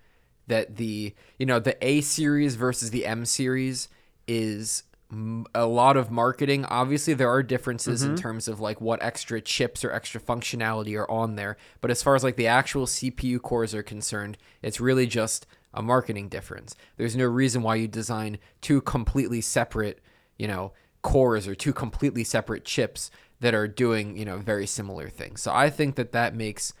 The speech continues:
Speaker 1: a lot of sense. I'm sure there was one core design, and then, you know, that can go into the, the A series chips, and then it can go into the M series chips, and maybe you clock 'em up a bit in the M series, but,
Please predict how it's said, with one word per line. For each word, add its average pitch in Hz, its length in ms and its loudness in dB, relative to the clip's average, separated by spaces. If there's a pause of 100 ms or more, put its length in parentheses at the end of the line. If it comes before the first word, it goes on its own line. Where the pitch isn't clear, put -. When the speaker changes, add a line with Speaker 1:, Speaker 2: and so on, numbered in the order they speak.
(360)
Speaker 1:
a 110 80 0
lot 113 280 4
of 107 120 -4
sense. 107 440 0
I'm 101 120 -6
sure 113 200 0
there 110 140 -2
was 107 180 -6
one 117 460 0 (360)
core 160 280 6
design, 110 680 0 (220)
and 110 200 -2
then, 101 340 -4
you 110 100 -2
know, 104 120 -2
that 110 200 0
can 110 220 -6
go 110 520 2
into 117 420 -2
the, 113 440 0
the 113 340 0
A 120 140 -2
series 139 340 -2
chips, - 320 -4
and 123 240 -2
then 120 200 -2
it 120 100 -6
can 131 180 -6
go 123 180 4
into 123 200 -2
the 131 100 0
M 135 140 -2
series 98 360 -6
chips, - 320 -10
and 101 100 -10
maybe 104 400 -8 (260)
you 107 80 -8
clock 113 340 0
'em 113 80 -4
up 110 120 -4
a 107 60 -4
bit 110 200 -2
in 113 60 -6
the 107 80 -4
M 110 140 -4
series, 113 460 -4
but, - 320 -6